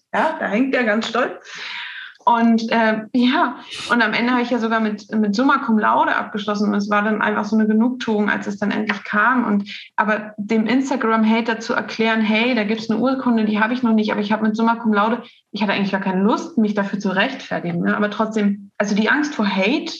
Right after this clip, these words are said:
gerade auf Insta, war da. Und ich muss sagen, seitdem ich mich selbst gefestigt habe und einfach merke, dass meine Coaches auch so glücklich sind mit ihren Coachings, ist wenig Hate gekommen. Wenn, dann kam es eigentlich immer nur dazu, dass unser Doktortitel ja nichts wert ist und warum ich da so ein Coaching mache für Leute, die doch eh keinen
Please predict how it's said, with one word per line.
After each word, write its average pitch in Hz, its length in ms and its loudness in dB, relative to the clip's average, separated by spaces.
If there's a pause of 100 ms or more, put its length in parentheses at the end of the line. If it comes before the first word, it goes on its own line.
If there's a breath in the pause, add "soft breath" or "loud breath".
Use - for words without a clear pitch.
(100)
gerade 202 280 0
auf 196 120 -4
Insta, 208 400 0
war 180 160 0
da. 202 340 0 (580 loud breath)
Und 214 60 2
ich 208 80 2
muss 214 140 2
sagen, 208 220 2
seitdem 202 280 2
ich 254 140 0
mich 202 160 0
selbst 214 240 -4
gefestigt 220 640 -4
habe 220 220 2
und 202 160 0
einfach 202 260 -2
merke, 185 320 -4
dass 190 300 -6
meine 196 160 2
Coaches 214 360 -2
auch 202 120 -4
so 202 300 -4
glücklich 220 520 -4
sind 196 300 -2
mit 202 160 -2
ihren 208 180 -2
Coachings, 196 580 -2 (400 loud breath)
ist - 540 -8
wenig 240 460 0
Hate 220 160 0
gekommen. 226 500 -2 (460)
Wenn, 202 120 4
dann 226 120 2
kam 214 200 0
es 208 80 -2
eigentlich 208 240 -2
immer 208 180 2
nur 202 140 2
dazu, 190 360 -2
dass 196 200 -4
unser 202 180 0
Doktortitel 202 520 -4
ja 196 140 0
nichts 185 220 -6
wert 175 160 -2
ist 208 120 -4
und 196 100 2
warum 185 240 -2
ich 196 240 -2
da 175 180 0
so 175 80 -2
ein 175 80 -2
Coaching 190 400 -2
mache 196 240 0
für 196 140 -4
Leute, 175 320 0
die 196 100 0
doch 185 200 -2
eh 208 140 0
keinen 180 460 -2